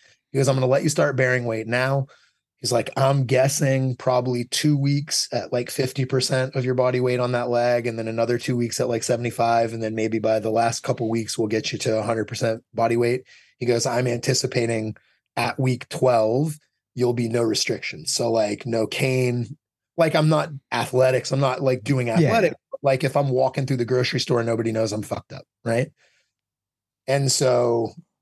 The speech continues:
Speaker 1: I'm like, "Okay, you say <laughs> six weeks." So I'm thinking probably,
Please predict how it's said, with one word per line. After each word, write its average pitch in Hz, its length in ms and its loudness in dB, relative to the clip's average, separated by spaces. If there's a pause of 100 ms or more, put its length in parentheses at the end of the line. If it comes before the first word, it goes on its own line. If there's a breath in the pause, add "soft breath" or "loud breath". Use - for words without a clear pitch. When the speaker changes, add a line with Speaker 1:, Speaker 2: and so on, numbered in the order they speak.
(440)
Speaker 1:
I'm 139 220 2
like, 127 240 2
"Okay, 135 240 2
you 131 240 2
say 135 220 2
<laughs> - 0 -
six - 380 0
weeks." 160 300 4
So 131 240 0
I'm 139 200 0
thinking 127 580 -2
probably, 113 760 0